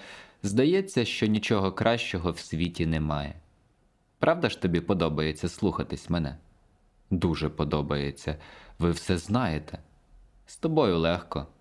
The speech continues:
Може, голубе мій, я змогла б тобі ще й сказати, що на тебе чекає і чого ти боїшся. Але ти й сам це знаєш. То нащо про це говорити, правда ж?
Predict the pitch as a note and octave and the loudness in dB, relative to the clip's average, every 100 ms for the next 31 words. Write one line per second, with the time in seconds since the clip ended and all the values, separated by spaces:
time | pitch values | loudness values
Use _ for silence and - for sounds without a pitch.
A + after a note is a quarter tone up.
0 | _ - D#3+ F3 B2 B2+ B2+ A2+ G2+ G2+ | _ 2 2 4 2 4 4 2 4 4
1 | A2 G2+ - - - - B2 A#2 F#2 F2 | 4 0 -4 -18 -6 2 2 4 2 4
2 | G2+ A2 - F2 E2+ G2 - F2 - - | 4 2 0 0 0 0 0 -2 -2 -2
3 | D#2+ E2+ A2 A#2 E2+ - D#2 E2 A#2 B2 | 0 4 2 2 -2 -2 0 2 2 2
4 | G#2+ - E2 G2 A2+ G#2 - D#2+ - D2 | 0 -2 0 2 4 2 -2 -4 -4 0
5 | F2+ F#2+ E2+ D#2 D2+ D2+ E2 - - - | 0 2 -2 0 0 0 -2 -4 -10 -12
6 | - - - - E2+ F2+ F2+ B2 A#2 G#2+ | -14 -20 -18 -2 0 0 0 2 2 0
7 | - A2+ G#2 - D2 C#2+ C2+ B1+ A#1+ - | 0 2 0 -2 -2 -2 -2 -2 -6 -10
8 | - _ - F#3 A#3+ - - - D#2 - | -16 _ -2 0 0 0 -2 -2 -4 -2
9 | D2+ D2+ D2 C#2+ C#2 - - D3+ A#2 E2 | 0 0 0 -2 -4 -4 0 0 0 -6
10 | - | -12